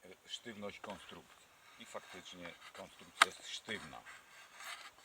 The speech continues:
Oczywiście ośnikiem można robić też drugą stroną.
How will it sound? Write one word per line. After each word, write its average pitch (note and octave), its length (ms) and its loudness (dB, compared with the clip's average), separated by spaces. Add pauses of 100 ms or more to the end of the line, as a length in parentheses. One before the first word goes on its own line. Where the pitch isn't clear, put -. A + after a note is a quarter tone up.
(1000)
Oczywiście - 440 -8
ośnikiem A#2+ 440 -2
można G#2+ 280 4
robić F#2 300 2
też F#2 300 2 (720)
drugą B2 360 -2
stroną. E2 600 0